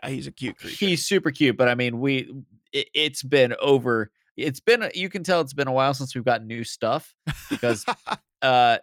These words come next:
Speaker 2: everybody immediately geeked out, not over Chip's ability, but over the card and the cuteness of it. He does look like a stone Bulbasaur.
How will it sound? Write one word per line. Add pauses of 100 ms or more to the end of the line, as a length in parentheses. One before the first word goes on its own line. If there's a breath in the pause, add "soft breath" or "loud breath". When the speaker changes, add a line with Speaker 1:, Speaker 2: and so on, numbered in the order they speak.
Speaker 2:
everybody
immediately
geeked
out, (140)
not
over
Chip's
ability,
but
over (100)
the (200)
card (260)
and
the
cuteness
of
it. (400 soft breath)
He
does
look
like
a
stone
Bulbasaur.